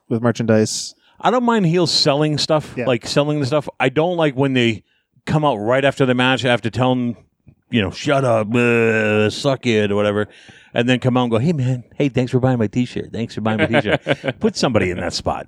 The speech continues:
Speaker 1: Yeah.
Speaker 2: Put somebody in that spot. You know what I mean? Like, if you catch them after the show and, you know, "Hey, thanks for buying the T-shirt," or whatever, but right after your match or right before your match, where you're going out there trying to gain heat,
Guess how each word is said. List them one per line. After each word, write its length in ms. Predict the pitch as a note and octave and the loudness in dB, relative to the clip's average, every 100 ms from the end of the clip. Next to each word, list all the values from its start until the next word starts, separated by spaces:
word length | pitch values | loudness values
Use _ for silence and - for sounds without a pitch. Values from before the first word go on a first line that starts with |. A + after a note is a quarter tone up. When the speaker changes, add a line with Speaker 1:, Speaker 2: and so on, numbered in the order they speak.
| - - | -16 -4
Speaker 1:
Yeah. 80 | B2+ | 0
Speaker 2:
Put 140 | A#2+ | 2
somebody 260 | - A2 F2+ | 2 2 2
in 80 | E2 | -2
that 140 | D2 | -8
spot. 300 | - - - - | -10 -12 -14 -6
You 120 | G#2 | -2
know 40 | |
what 80 | G#2+ | 0
I 60 | G#2+ | 2
mean? 200 | A#2 A2 _ - - - | 0 -2 _ -20 -20 -4
Like, 180 | C3 B2 | -2 0
if 140 | B2+ | 0
you 40 | C#3 | 0
catch 220 | E3 D#3+ | 0 0
them 120 | C#3+ | 2
after 200 | C3+ D3 | 0 2
the 120 | C#3+ | 0
show 340 | C3 C#3+ C#3+ C3+ | 0 2 2 2
and, 240 | A2 G2 _ _ _ | 0 -4 _ _ _
you 80 | A2+ | -2
know, 60 | A2+ | 2
"Hey, 140 | B2 | 2
thanks 200 | A2 A2+ | 2 0
for 80 | G#2+ | 0
buying 160 | G#2+ | 0
the 60 | G2+ | 0
T-shirt," 340 | A#2 A2+ A2 | -2 -2 0
or 20 | F#2+ | 0
whatever, 240 | F#2 F2 | 0 -2
but 220 | E2+ G2+ _ _ - | -4 -4 _ _ -12
right 280 | G#2 A#2+ A2+ | -2 -2 0
after 260 | B2 - | -2 -2
your 320 | A2+ G#2+ G2 - _ _ - | -2 0 -2 -4 _ _ -8
match 500 | F#2+ G#2+ A#2 - - | -2 0 -2 -6 -4
or 140 | F2+ | -2
right 160 | F2 G#2 | 0 0
before 380 | F#2+ - G2 G#2+ | -2 -4 0 2
your 100 | G#2+ | 2
match, 320 | G#2+ A2+ - | 2 0 -2
where 60 | G2 | -2
you're 80 | |
going 140 | G2 G2+ | -2 -2
out 100 | G2+ | -2
there 100 | F#2+ | -2
trying 220 | F#2 G#2 | -2 -2
to 60 | F#2+ | -2
gain 240 | G2+ F#2+ | -4 -4
heat, 320 | F2+ A2+ B2 | 0 0 0